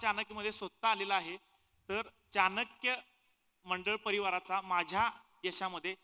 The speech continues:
खरंच महत्त्वाचा वाटा आणि मौल्यवान वाटा आहे. चाणक्य मंडळ परिवाराविषयी एक चार कुसुमाग्रजांच्या लाईन मला आठवतात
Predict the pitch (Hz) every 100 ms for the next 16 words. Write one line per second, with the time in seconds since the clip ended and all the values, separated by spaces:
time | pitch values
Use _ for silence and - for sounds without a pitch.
0 | _ _ 175 202 233 - 175 160 190 214
1 | 214 208 175 170 165 175 175 190 202 190
2 | 165 160 135 160 - _ _ _ - 190
3 | 185 208 220 - 247 247 220 196 214 208
4 | 208 208 208 - 214 220 - 220 220 240
5 | - _ - 190 214 226 226 214 233 208
6 | 190 202 196 202 185 165 156 156